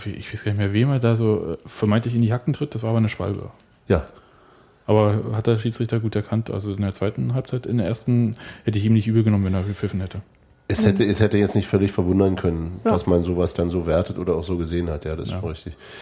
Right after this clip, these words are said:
Speaker 2: Ich habe mich damit, glaub ich, auch einfach überhaupt nicht aufgehalten, weil so wirklich dieses, dieses sofortige Weiterspielen vom
Speaker 3: Mhm.
Speaker 2: Schiedsrichter
Speaker 1: Zumal
Speaker 2: kam.
Speaker 1: es halt, äh, die Seite war, es war die Seite, wo der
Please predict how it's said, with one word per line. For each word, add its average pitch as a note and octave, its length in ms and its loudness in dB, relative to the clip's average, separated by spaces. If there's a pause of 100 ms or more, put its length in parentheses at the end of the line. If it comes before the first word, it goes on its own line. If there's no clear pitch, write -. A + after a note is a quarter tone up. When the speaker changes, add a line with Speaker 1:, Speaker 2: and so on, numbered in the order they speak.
(160)
Speaker 2:
Ich - 60 -6
habe G#2 80 4
mich A2+ 100 4
damit, G#2+ 280 2
glaub G#2+ 140 2
ich, - 60 -2
auch F#2 100 -4
einfach G2 200 0
überhaupt G2+ 300 0
nicht G#2+ 140 -2
aufgehalten, G2 520 0
weil G2 200 6
so F#2 200 0
wirklich F#2 260 -4
dieses, F2+ 420 -4
dieses E2+ 300 -6
sofortige G2 840 2
Weiterspielen F2 580 -2
vom F2 220 -2
Speaker 3:
Mhm. E2 60 -6
Speaker 2:
Schiedsrichter F2+ 380 0
Speaker 1:
Zumal G#2 220 6
Speaker 2:
kam. B2+ 80 2
Speaker 1:
es - 140 -2
halt, A#2+ 440 0
äh, A2+ 160 4
die C3+ 200 -2
Seite A#2+ 340 2
war, D3 160 0
es A2+ 140 -6
war A2+ 100 2
die B2 140 -4
Seite, B2 360 0
wo A#2 140 2
der G#2+ 500 0